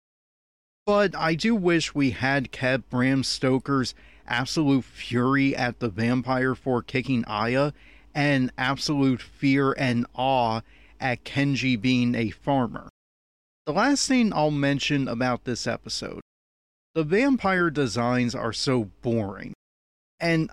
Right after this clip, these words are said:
I think that's supposed to be the point.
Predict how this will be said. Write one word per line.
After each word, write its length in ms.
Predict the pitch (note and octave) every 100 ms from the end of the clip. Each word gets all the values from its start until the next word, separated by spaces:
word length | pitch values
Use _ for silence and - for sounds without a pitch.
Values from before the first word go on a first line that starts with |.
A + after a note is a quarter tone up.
| -
I 200 | D#3+ D3+
think 420 | - E3+ G3 A#3 -
that's 340 | F3+ E3 D3+
supposed 540 | - C#3 D3+ D3 -
to 80 | D3+
be 240 | A#2+ C3 B2
the 160 | G#2
point. 640 | - - C3+ - - -